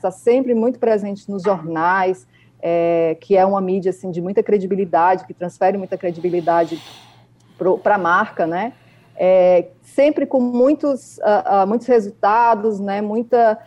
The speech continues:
muita entrega, né? Pra, pra que a população perceba o valor da marca, né? E o valor dos seus produtos.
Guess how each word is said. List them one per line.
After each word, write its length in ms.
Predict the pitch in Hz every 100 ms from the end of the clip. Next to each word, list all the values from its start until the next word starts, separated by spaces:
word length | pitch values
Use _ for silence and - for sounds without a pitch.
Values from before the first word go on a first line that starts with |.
| _ _
muita 240 | 214 262
entrega, 720 | 294 285 247 220 226 240 202
né? 180 | 190 185
Pra, 320 | 220 202 190
pra 260 | 165 - 185
que 100 | 190
a 40 |
população 640 | 180 190 190 185 185 190 190
perceba 580 | - 208 - 214 214
o 120 | 196 180
valor 300 | 185 180 202
da 120 | 180
marca, 540 | 165 175 202 202 180
né? 220 | 170 180
E 40 | 190
o 60 |
valor 280 | 175 170 175
dos 120 | 180
seus 200 | - 175
produtos. 640 | - 180 170 175 202 202